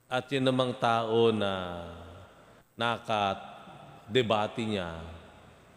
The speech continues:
ay isa palang katikista. Na tila sa paningin ko ay talo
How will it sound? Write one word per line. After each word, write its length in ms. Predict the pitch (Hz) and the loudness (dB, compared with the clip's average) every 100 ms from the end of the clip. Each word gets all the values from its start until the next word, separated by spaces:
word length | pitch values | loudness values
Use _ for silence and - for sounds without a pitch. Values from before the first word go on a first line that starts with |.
| - _ _ _ _ _ 110 | -20 _ _ _ _ _ -4
ay 320 | 113 110 113 | -2 -2 -4
isa 240 | 113 104 | -6 -4
palang 320 | - 104 101 95 | -2 -2 -4 -6
katikista. 800 | 98 - - 82 - - 82 - - - _ _ _ _ _ _ _ _ _ _ _ _ _ _ _ _ _ _ _ _ _ 110 | -10 -12 -16 -14 -14 -14 -14 -14 -20 -20 _ _ _ _ _ _ _ _ _ _ _ _ _ _ _ _ _ _ _ _ _ -4
Na 80 | |
tila 320 | 110 127 123 120 | -4 -2 -2 0
sa 160 | 117 | -2
paningin 480 | - 113 113 110 107 | -2 -2 0 -2 -4
ko 320 | - 101 95 | -4 -2 -2
ay 320 | 95 92 92 | -4 -8 -8
talo 560 | - 101 98 101 101 | -4 -2 0 0 -2